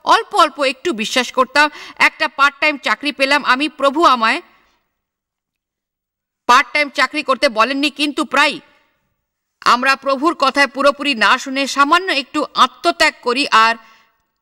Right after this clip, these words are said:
ভাবি যে তিনি তা মেনে নেবেন। তিনি বলেন, "আত্মত্যাগের বদলে বাধ্যতা আমার বেশি পছন্দ।" যাই হোক, আমার মাইনে অর্ধেক হলো প্রভুর আশীর্বাদের আশায় আশায়।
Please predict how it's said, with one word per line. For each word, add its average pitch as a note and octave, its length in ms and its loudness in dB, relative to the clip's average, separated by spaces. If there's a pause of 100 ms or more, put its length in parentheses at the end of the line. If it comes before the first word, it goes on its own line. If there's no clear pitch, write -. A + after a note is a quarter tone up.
(360)
ভাবি C4+ 300 2
যে D4+ 100 -4
তিনি D4+ 320 0
তা B3+ 180 2
মেনে B3 220 -2
নেবেন। A3 300 -2
তিনি A#3+ 240 -2
বলেন, A3+ 380 2
"আত্মত্যাগের C4+ 640 0
বদলে A#3+ 320 0
বাধ্যতা A3+ 540 0
আমার B3 200 2
বেশি B3+ 260 -2
পছন্দ।" A#3 500 -4 (1500)
যাই B3 280 2
হোক, D4+ 140 -2
আমার B3 260 0
মাইনে A#3+ 300 -2
অর্ধেক A#3 360 -2
হলো B3 440 0 (1400)
প্রভুর C#4+ 320 2
আশীর্বাদের C#4 480 -2
আশায় D4+ 320 2
আশায়। C4 380 -2